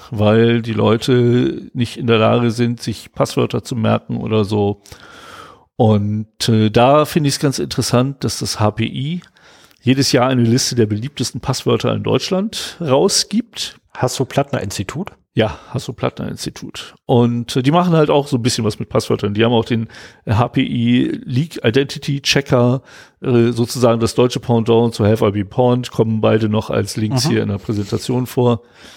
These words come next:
Speaker 1: Und, äh, ich habe mir auch mal die Mühe gemacht, äh, von zweitausendsechzehn bis zweitausendeinundzwanzig die jeweils beliebtesten Passwörter,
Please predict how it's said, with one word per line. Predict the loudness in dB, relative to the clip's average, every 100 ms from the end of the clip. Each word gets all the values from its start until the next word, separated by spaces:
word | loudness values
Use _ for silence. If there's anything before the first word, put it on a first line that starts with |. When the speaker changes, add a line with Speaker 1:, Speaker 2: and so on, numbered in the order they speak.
| -20 -20 -20 _
Speaker 1:
Und, | 2 4 2 0
äh, | 2
ich | 2
habe | 2
mir | 2
auch | 2
mal | 2 2
die | 2
Mühe | 4 4 4
gemacht, | 2 2 2 -2 -8 -4
äh, | 2 4 4 2
von | 2 2 2 -2
zweitausendsechzehn | 0 -2 2 0 2 0 0 -2
bis | 0
zweitausendeinundzwanzig | 0 0 2 0 2 2 2 0 -2 0 -4 -4
die | -6 -2
jeweils | 2 2
beliebtesten | 0 -8 -8 -12 -6
Passwörter, | -2 -2 0 0 2 0 0